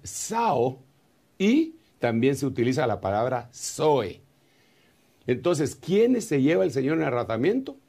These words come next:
No a los vivos, a los vivientes se lleva.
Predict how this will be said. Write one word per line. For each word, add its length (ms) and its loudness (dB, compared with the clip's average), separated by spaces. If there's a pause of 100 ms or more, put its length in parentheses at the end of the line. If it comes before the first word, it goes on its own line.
(140)
No 340 2
a 60 -4
los 200 -2
vivos, 500 -2 (960)
a 160 0
los 200 0
vivientes 500 2
se 100 -4
lleva. 280 -2